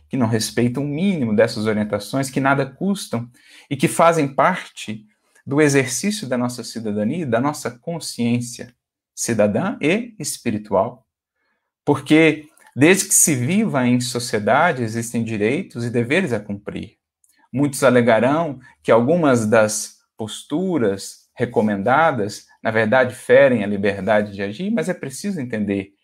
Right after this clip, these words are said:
que em sociedade, na vida em sociedade, a liberdade não será absoluta. A vida em sociedade, assim como a vida numa microsociedade, a do lar, por exemplo, sempre pede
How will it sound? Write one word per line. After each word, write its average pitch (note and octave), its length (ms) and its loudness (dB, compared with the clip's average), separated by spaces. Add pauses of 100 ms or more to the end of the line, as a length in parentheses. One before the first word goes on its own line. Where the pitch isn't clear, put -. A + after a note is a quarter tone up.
(500)
que - 140 -4
em D#3+ 280 4
sociedade, C3 960 0
na G#2 140 2
vida G#2+ 180 0
em G#2+ 60 -4
sociedade, B2 680 0
a - 20 2
liberdade A2+ 640 -2
não A2 100 -4
será G#2+ 300 -2
absoluta. D3+ 680 -8 (1000)
A A#2+ 60 0
vida A#2+ 220 2
em A#2+ 60 2
sociedade, A#2+ 800 2
assim D#3 280 -4
como B3 220 2
a C3 60 2
vida D#3 320 -2
numa D3 220 0
microsociedade, B2 960 0
a G2+ 60 4
do G2 180 -2
lar, C3 420 0
por G#2 140 -2
exemplo, C#3+ 340 -8
sempre A3+ 360 -6
pede B2+ 680 0